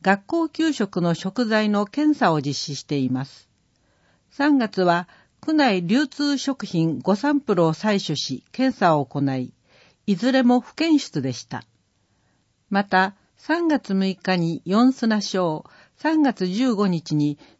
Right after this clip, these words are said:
豊洲北小で給食に使用する食材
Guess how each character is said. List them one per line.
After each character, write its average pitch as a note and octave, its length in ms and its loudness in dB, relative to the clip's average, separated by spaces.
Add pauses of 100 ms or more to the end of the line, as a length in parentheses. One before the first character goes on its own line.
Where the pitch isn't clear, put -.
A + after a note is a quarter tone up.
(100)
豊 D#4+ 220 2
洲 - 140 -10
北 - 300 -4
小 A3 260 0
で G3 360 0
給 D#4 200 -2
食 D#4 300 -2
に C#4+ 140 4
使 - 180 -4
用 C4+ 140 2
す B3 160 -6
る A#3+ 80 -2
食 A3 320 -4
材 G3 280 0